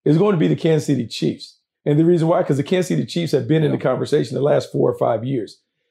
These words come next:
if we have to go through Pat Mahomes and company to get to the championship, do I have enough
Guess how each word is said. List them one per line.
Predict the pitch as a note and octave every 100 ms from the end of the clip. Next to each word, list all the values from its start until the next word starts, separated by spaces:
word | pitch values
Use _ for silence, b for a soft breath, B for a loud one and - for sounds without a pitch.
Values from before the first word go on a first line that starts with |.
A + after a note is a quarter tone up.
| _ _ E3
if | G#3 G#3 -
we | E3+ F#3
have | E3 D#3
to | D#3
go | C3 D#3+
through | D#3+ - -
Pat | D#3 D3
Mahomes | D3+ D#3 D#3 C3+
and | D3+
company | D3+ A#2+ A#2+ A#2+
to | A#2+
get | C#3+ D#3+
to | D3
the | C3+
championship, | - C#3 B2+ A#2 C3 A#2+ - _ -
do | B2 F3
I |
have | F3+ D#3
enough | D3+ D3+